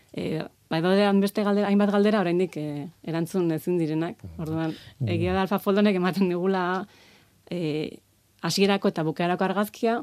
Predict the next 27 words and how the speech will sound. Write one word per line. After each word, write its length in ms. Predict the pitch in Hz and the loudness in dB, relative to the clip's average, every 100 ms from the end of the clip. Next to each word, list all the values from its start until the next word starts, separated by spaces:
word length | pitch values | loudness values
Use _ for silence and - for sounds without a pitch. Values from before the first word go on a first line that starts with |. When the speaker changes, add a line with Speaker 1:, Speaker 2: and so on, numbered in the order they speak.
| - | -4
Speaker 1:
baina 280 | 175 160 160 | -2 0 0
erdian 360 | 170 214 220 | 2 2 4
gertatzen 400 | 196 180 202 196 | 2 0 -2 0
den 140 | 196 196 | 2 2
guzti 280 | 190 208 | 0 0
hori 200 | 196 214 | 2 2
oraindik, 440 | 170 165 170 165 - - _ | 2 0 0 -2 -8 -20 _
e, 400 | 165 151 147 143 160 170 147 151 _ _ - | -10 -8 -8 -8 -10 -12 -14 -20 _ _ -10
ez 120 | 170 | -6
dakigu. 300 | 175 156 143 _ - - - - | -4 -6 -10 _ -20 -18 -18 -6
Speaker 2:
Eta 500 | 131 117 98 113 - - - - | -2 -2 0 -2 -2 -6 -16 -16
fantasiatu 600 | - 113 135 123 143 120 | -8 -2 0 2 2 2
daiteke 380 | 101 98 104 98 | 0 0 -2 -2
honekin, 400 | 98 117 165 185 | 0 2 2 0
esan 300 | 127 107 113 | 0 0 0
nahi 100 | 107 | 0
dute, 260 | 107 104 101 98 92 | 0 -2 -2 -4 -4
e, 260 | 101 117 101 101 110 _ _ | -8 -8 -10 -10 -12 _ _
mm, 480 | 196 123 107 107 113 | -8 -4 -2 -2 -4
imaginatzen 760 | 147 156 165 175 185 165 - 170 | -2 0 0 -2 -4 -6 -4 -2
dut, 280 | 175 185 - - | -2 -4 -6 -16
e, 240 | 98 - - | -12 -8 -6
existitzen 480 | - 165 175 156 151 | -4 -2 -4 -2 0
ez 80 | 135 | 0
den 160 | 156 | 0
proteina 460 | 135 120 110 123 107 | 0 -2 0 0 0
bat. 200 | 98 90 | -2 -6